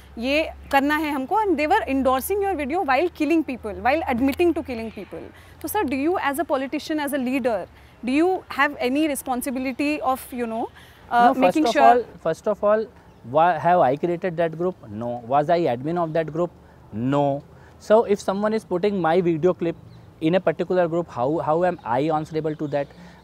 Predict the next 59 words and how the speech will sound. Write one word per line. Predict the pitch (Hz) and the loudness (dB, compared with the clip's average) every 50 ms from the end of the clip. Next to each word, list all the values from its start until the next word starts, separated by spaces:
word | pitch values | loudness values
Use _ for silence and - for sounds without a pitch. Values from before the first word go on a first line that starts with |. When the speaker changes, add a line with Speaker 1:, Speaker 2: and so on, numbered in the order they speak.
| - - | -10 2
Speaker 2:
क्या | - 185 196 | 6 6 6
पुलिस | 196 - 190 180 190 - | 6 4 2 2 2 0
की | - 220 | 0 -2
जांच | 175 170 156 156 151 - | 4 6 6 6 6 2
में | 180 190 196 | -2 0 4
आ | 185 170 170 | 6 6 6
रहा | 175 175 | 6 6
है? | 180 | 4
क्या | 175 190 185 | 6 4 2
पुलिस | 185 185 180 185 180 147 | 2 2 2 2 2 4
जांच | 147 147 156 156 - | 4 4 4 4 2
कर | - 175 165 | 0 0 0
रही | 175 180 185 | 0 0 0
है? | 175 | -2
हाँ। | 156 - 127 131 139 135 143 - | -2 0 2 4 4 4 2 2
क्या | - 170 165 | 2 2 4
पुलिस | 170 190 190 190 - | 4 2 0 0 0
उनको, | 196 170 156 190 180 - | -2 -4 -4 -4 -2 2
ऐसे | 160 147 143 - 196 | 2 2 2 2 2
लोगों | 180 175 175 170 180 180 | 2 2 2 0 0 -2
को | 185 | -2
पकड़ | 180 - 175 160 185 175 165 | -2 -2 -2 0 0 0 0
रही | 180 185 180 | 0 -2 0
है? | 185 170 147 110 | 0 -2 -2 -4
हाँ। | - - 143 147 151 147 151 - - - - - - - | -4 0 2 2 2 2 0 -6 -14 -20 -20 -20 -2 -2
तो | 240 | -2
प-, | 226 - - | -2 2 2
प्रॉब्लम | 185 175 - - 190 190 185 247 277 277 | 0 2 6 6 6 8 8 6 4 4
कहाँ | 240 240 202 180 | 4 4 4 4
है? | 160 | 2
पुलिस | - - 180 190 196 | 0 0 -2 -2 0
को | - 262 | 0 0
पकड़ने | 240 - - - 233 262 311 339 | 0 0 0 0 2 2 2 2
दीजिए | 359 320 294 294 254 | 2 2 2 2 2
ना, | 220 165 135 139 - - - - | 2 0 -2 -4 -8 -16 -8 -4
पुलिस | - 220 247 - | 0 0 0 2
पकड़ेगी। | - 262 - 294 302 311 294 254 277 285 - - - | 0 0 2 4 4 4 4 2 -2 -6 -8 -10 0
आपको | 151 151 165 - - 240 | 4 4 4 6 4 2
पुलिस | 214 220 220 226 208 | 2 2 -2 -4 -4
की | - 254 233 | -2 -2 -2
इंक्वायरी | 214 196 214 202 220 254 | 2 4 4 4 4 2
से | 226 277 | 0 0
ही | 277 | 0
पता | 233 247 233 254 | 0 0 0 2
लगा | 240 240 226 233 | 2 4 4 4
है | 226 226 | 2 2
कि | 226 | 2
ऐसा | 233 220 208 - 220 | 0 0 0 0 0
कोई | - 220 208 | 0 0 0
ग्रुप | 180 202 202 196 | 2 0 2 2
आया | 202 196 190 | 2 2 4
है, | 190 185 | 2 2
पुलिस | - 190 180 208 - | 0 0 0 0 -2
खुद | - - 202 214 | -2 -2 -2 2
ढूंढ | 226 262 262 262 | 2 2 2 4
के | 247 262 | 4 4
ला | 254 240 214 214 | 6 6 6 4
रही | 214 208 | 4 2
है, | 208 202 | 0 0